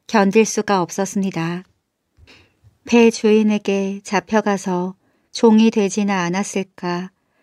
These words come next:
아니면 내가 도망쳤다고 매를 맞지는 않았을까, 연호랑은 별별 생각을 다 해보았습니다. 얼마 뒤에 새오녀를 실은 바위도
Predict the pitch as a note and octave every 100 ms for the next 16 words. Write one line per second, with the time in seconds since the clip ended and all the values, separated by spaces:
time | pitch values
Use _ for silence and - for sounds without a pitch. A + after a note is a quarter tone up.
0 | _ G#3 G#3+ A3+ A3+ G#3+ F#3 F#3+ G3+ G#3
1 | F#3+ G#3 G#3 G#3 - F#3 - F3 F3 -
2 | _ _ A3 G#3 G#3+ A3+ F3+ E3+ G#3 G3
3 | G3 F3+ F#3+ G3+ - G3 - - E3+ E3+
4 | - _ _ _ _ _ A3 G#3 A3 A3
5 | G#3+ G#3+ G#3+ - G3 F3+ A3 A3 A3+ G#3+
6 | G#3+ F#3 F#3+ F3 F3+ G3 G3+ G3+ G#3+ F#3+
7 | E3+ E3 F3 F#3+ _ _ _ _ _ _
8 | _ _ _ _ - G#3+ G#3+ A3+ A3+ A3
9 | A3 A#3+ A#3 A#3 A3+ A3 A3 A3+ G#3+ G#3
10 | F#3+ F#3 G3 F#3 F3+ F3+